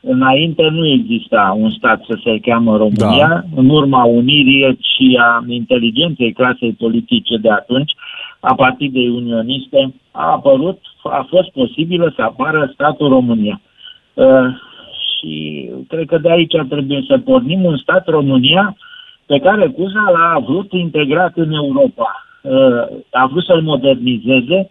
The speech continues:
Speaker 1: a vrut să-l aducă la standarde europene, cum am zice noi astăzi. Și de aceea cred că, uh, ar fi, uh, ar fi mulțumit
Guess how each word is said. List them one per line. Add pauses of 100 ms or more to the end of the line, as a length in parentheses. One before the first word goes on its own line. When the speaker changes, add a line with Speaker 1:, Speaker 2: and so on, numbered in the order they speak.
(220)
Speaker 1:
a
vrut
să-l
aducă
la
standarde
europene,
cum
am
zice
noi (140)
astăzi. (380)
Și
de
aceea
cred
că, (120)
uh, (320)
ar
fi, (120)
uh,
ar
fi (120)
mulțumit